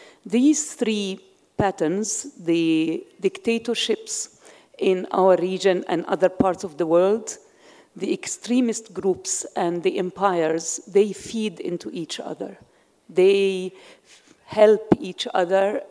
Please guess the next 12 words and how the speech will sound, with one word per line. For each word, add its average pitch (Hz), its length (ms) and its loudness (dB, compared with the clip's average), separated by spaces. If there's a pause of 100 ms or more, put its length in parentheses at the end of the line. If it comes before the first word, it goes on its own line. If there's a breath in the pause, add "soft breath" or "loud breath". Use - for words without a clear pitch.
they 180 260 0
thrive 185 800 -2
on 156 220 -6
each - 280 -12
other, 190 460 2 (480 loud breath)
and 185 240 0
they 226 300 4
are 190 340 2
the 175 140 -4
three 196 680 -8
main 185 680 -2
factors 180 920 -4